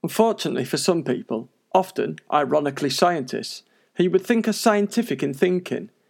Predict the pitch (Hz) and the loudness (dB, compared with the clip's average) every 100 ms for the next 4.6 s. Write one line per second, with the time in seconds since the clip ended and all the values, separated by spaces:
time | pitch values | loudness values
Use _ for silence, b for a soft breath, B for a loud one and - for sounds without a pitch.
0 | _ _ - 170 196 196 196 214 214 196 | _ _ -4 2 2 4 2 2 0 0
1 | 135 - - _ _ - - - 247 233 | -2 -4 -8 _ _ -6 -4 0 2 4
2 | 214 220 165 131 127 190 196 170 160 - | 4 4 2 0 -2 -2 -2 -4 -2 0
3 | 196 - 139 123 113 101 - _ _ 160 | 0 0 0 0 -2 -6 -10 _ _ -2
4 | 170 196 220 220 151 113 | 4 4 4 2 0 -6